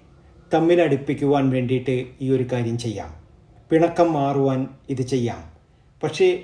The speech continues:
ഒരു ഇഷ്ടമില്ലാത്ത വ്യക്തിയെ തന്നിലേക്ക് അടുപ്പിക്കുവാൻ വേണ്ടിയിട്ട് ഒരിക്കലും ഈ ഒരു കർമ്മം ചെയ്യരുത്. അങ്ങനെ ചെയ്താൽ നാൽപത്തിയഞ്ച് ദിവസത്തിനകം നിങ്ങൾക്ക് തന്നെ അതിൻ്റെ ദോഷാനുഭവങ്ങൾ വന്നു ചേരുന്നതായി കാണുവാൻ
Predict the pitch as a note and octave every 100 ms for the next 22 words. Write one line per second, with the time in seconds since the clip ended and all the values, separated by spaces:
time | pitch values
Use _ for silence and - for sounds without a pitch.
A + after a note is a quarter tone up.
0 | - D#3+ F3+ - E3 - - D#3+ D#3 D#3+
1 | D#3+ D#3+ C3 B2 - C#3 C#3 C#3 C#3 C3+
2 | D3 D#3+ D#3 E3 - C3+ B2+ A#2+ C#3 D#3
3 | D3 C#3+ C3 B2 A#2+ B2 - B2+ - -
4 | C#3 C3+ - C3 C3 C3+ - C3+ C3+ C3
5 | B2 B2+ A#2+ B2+ B2+ - - A#2+ B2 A#2+
6 | B2 G#3 - - - C3+ C#3 D3 D3 C#3
7 | C3 C3+ E3+ - C#3 C3 C3 B2 - D3
8 | C#3 C3+ A#2+ B2 B2 C#3+ B2+ B2 A#2+ B2
9 | A#2+ - C3 B2+ B2+ - C3+ B2+ A#2+ D3
10 | - C3 B2 A#2+ B2 A#2+ A#2+ A#2+ C3+ C#3
11 | C3 C3 B2 A#2+ B2 A#2+ - B2+ A#2+ B2
12 | A#2+ A#2 A#2+ A#2 A#2 A#2 A#2 A#2